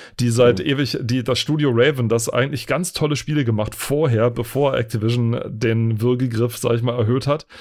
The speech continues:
Speaker 1: Und seitdem machen sie nur noch Call of Duties. Vielleicht, äh, erhö-, erhören sie Raven und geben ihnen die Möglichkeit, wieder mal ein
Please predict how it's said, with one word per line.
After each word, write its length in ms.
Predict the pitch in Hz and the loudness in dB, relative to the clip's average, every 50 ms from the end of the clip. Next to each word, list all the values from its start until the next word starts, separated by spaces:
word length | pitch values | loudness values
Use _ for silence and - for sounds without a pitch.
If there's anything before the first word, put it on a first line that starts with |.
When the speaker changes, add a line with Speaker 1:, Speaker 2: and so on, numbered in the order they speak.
| - - - - - - _ - | -18 -16 -16 -16 -16 -16 _ -2
Speaker 1:
Und 180 | - 123 110 | -2 0 2
seitdem 240 | 110 113 123 127 120 | 2 2 2 2 2
machen 160 | 117 117 120 117 | 2 2 2 2
sie 100 | 117 113 | 0 0
nur 120 | 117 123 | 0 2
noch 160 | 127 123 113 | 0 0 -2
Call 160 | - - 123 | 0 0 2
of 100 | 120 117 | 2 0
Duties. 480 | - - 135 131 - 107 110 113 - - _ _ _ _ _ _ _ _ _ _ _ _ _ _ _ - - - - | 0 -2 -4 -2 0 0 -2 -2 -4 -10 _ _ _ _ _ _ _ _ _ _ _ _ _ _ _ -20 -16 -10 -6
Vielleicht, 380 | - - 120 120 127 113 113 | -2 2 4 4 2 2 0
äh, 260 | - 147 123 120 120 123 | 0 2 4 4 4 4
erhö-, 360 | - - 123 113 113 117 113 - | 4 2 2 4 4 2 2 2
erhören 440 | - 107 107 135 147 160 147 147 | 0 2 2 2 2 4 2 2
sie 120 | 123 123 123 110 | 2 2 2 2
Raven 360 | 110 113 131 139 135 135 120 | 4 4 2 2 2 0 0
und 280 | - 123 113 110 110 - - - - - - - - - - - - - - | 0 0 0 -2 -2 -6 -14 -20 -20 -20 -20 -20 -20 -20 -20 -20 -20 -14 -8
geben 340 | - 156 123 139 143 135 147 | -4 -2 0 2 2 2 2
ihnen 160 | 139 127 127 | 2 2 2
die 80 | 123 123 | 2 2
Möglichkeit, 560 | 120 123 - - 139 - - 135 123 117 107 113 | 2 0 0 -2 -4 -2 0 2 2 2 2 0
wieder 140 | 120 123 | 0 2
mal 180 | 117 113 113 110 | 2 2 2 0
ein 240 | 110 113 131 135 | 0 -2 -2 -4